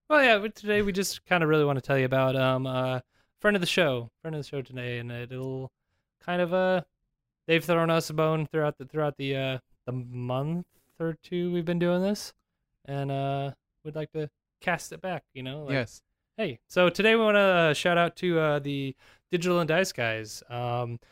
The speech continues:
Speaker 1: they are another local podcasting group that, uh, they have kind of a, a whole slew of content that they do. They have, um, their Digital and Dice podcast and their Creature Pasta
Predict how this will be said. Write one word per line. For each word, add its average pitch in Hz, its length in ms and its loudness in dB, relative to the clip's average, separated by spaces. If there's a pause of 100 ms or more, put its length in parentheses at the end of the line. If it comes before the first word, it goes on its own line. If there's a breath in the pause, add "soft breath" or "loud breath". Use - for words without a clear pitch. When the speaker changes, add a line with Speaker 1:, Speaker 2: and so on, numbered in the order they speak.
(200 soft breath)
Speaker 1:
they 123 160 -2
are 123 120 0
another 127 460 -2
local 135 380 -2
podcasting 139 760 -8
group 135 280 -6
that, 131 180 -10
uh, 131 160 -10
they 131 160 -10
have 135 260 -8 (520)
kind 143 200 -4
of 127 80 -6
a, 127 400 -2
a 135 60 -8
whole 175 200 2
slew 175 380 -2
of 135 140 -2
content 135 480 -6
that 120 120 -12
they 117 120 -8
do. 113 260 -6
They 117 160 -6
have, 120 240 -6
um, 117 220 -8
their 120 120 -6
Digital 131 380 0
and 127 80 -2
Dice 127 220 0
podcast 143 760 -6
and 123 120 -6
their 117 140 -8
Creature 143 380 -6
Pasta 147 600 -4